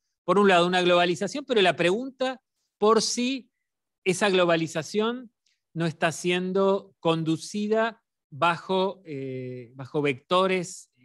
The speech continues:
específicos, en fin, ¿cómo está circulando Mariátegui hoy, no? Porque efectivamente creo que pu-, eh, es muy probable lo que vos decís, que, que se lo está leyendo junto a Fanon,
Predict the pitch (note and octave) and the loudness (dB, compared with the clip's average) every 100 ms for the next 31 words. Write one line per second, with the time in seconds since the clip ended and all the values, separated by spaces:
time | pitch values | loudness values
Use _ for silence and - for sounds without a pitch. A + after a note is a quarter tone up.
0 | _ B2+ - B2+ - F3+ E3+ F3 E3+ F3+ | _ -20 -12 -12 -8 -8 -8 -10 -8 -8
1 | E3+ E3+ A2+ _ _ _ _ B3 A3+ G#3+ | -4 -4 -4 _ _ _ _ 0 0 -2
2 | - E3 D#3 D3+ D3+ C#3 C3 C3 B2 A#2+ | -4 -4 -2 0 0 -2 -2 -2 -4 -8
3 | A#2 G#2+ A#2 F3+ G3 E3 F3 - - - | -8 -10 -8 -6 -4 -2 -2 -4 -20 -20
4 | _ _ F3 G3 F#3 B3 C4 A3 F3+ G#3 | _ _ -6 -4 -2 0 2 2 0 2
5 | A3 G#3+ F#3+ - G3+ F3 F3 D#3+ D3 G3+ | 2 2 -2 -4 -6 -6 -8 -6 -2 0
6 | F#3 A#3 G#3+ E3 C3 C#3+ C#3+ C#3 - A#2+ | 2 4 4 0 -2 -6 -6 -8 -10 -12
7 | B2+ A#2+ A#2+ - B2+ - F3+ E3 F3+ F3 | -12 -14 -14 -12 -10 -6 -6 -4 -6 -8
8 | - E3+ D#3 C3+ - G#3 G3+ F3 E3+ | -8 -8 -6 -6 -2 0 0 0 -4